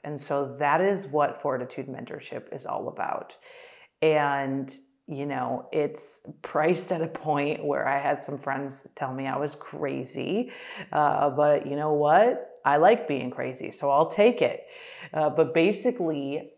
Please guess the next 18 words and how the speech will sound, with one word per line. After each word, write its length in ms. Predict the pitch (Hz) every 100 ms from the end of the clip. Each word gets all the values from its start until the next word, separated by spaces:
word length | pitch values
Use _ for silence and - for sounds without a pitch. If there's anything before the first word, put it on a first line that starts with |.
| _ _ 175
it 300 | 170 170 -
is 800 | 165 156 151 147 151 147 - _ 156
a 260 | 147 147
mentorship 680 | 147 143 143 170 165 190 -
program 720 | - 139 139 135 131 135 131 -
that 420 | 135 131 - - - _ _ _ _ _ - 160
you 160 | 143
can 180 | 143 123
join 300 | 117 143 180
at 100 | 190
any 220 | 185 185
time, 360 | 185 175 175 156
you 60 |
can 180 | 131 110
cancel 520 | - 117 160 - 185
at 140 | 185 175
any 240 | 175 170
time. 560 | 170 170 160 160 160